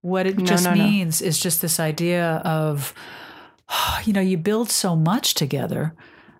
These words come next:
Speaker 1: that you often don't realize by the time you get to year ten or twenty or thirty or forty and something like this happens, it's not that easy to let go.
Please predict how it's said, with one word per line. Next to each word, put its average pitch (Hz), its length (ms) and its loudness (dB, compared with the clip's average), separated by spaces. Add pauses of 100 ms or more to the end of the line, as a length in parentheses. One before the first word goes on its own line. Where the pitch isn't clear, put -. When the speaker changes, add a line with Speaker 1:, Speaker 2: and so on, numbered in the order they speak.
Speaker 1:
that 170 400 0
you 196 120 0
often 190 240 0
don't 180 220 0
realize 180 380 0
by 156 160 -2
the 151 100 -2
time 180 260 0
you 160 80 2
get 190 280 -2
to 190 120 -2
year 147 640 0
ten 143 500 0
or 151 200 -2
twenty 143 480 0
or 147 200 -2
thirty 147 400 -2
or 151 220 -4
forty 165 420 -2
and 143 160 0
something 160 300 -2
like 147 160 -2
this 139 200 -4
happens, 160 680 -2 (240)
it's 233 180 -2
not 285 140 0
that 247 180 0
easy 220 240 2
to 202 100 0
let 185 200 -2
go. 269 400 -4